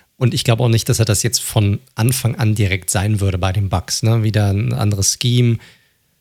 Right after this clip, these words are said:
Wie gesagt, in welcher Verfassung ist er jetzt gerade, so weißt du nicht. Aber der wird eine gewisse Veteran Presence damit reinbringen, eine gewisse Erfahrung, die er damit reinbringt.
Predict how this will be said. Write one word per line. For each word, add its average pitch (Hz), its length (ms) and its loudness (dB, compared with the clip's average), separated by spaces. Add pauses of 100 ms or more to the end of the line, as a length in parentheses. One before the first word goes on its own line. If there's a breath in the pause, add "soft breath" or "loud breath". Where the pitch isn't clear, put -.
(120)
Wie 113 100 -6
gesagt, 98 380 0
in 107 60 0
welcher 107 280 2
Verfassung 117 520 0
ist 107 80 0
er 107 100 2
jetzt 104 220 0
gerade, 104 360 2
so 95 220 0
weißt 101 300 2
du - 20 2
nicht. 107 360 2
Aber 107 160 0
der 104 140 0
wird 110 100 2
eine 110 120 2
gewisse 101 540 0
Veteran 110 340 2
Presence 110 500 0
damit 101 280 2
reinbringen, 98 680 0
eine 104 120 -2
gewisse 95 260 0
Erfahrung, 95 500 0
die 90 80 0
er 92 80 2
damit 87 220 -2
reinbringt. 87 480 -4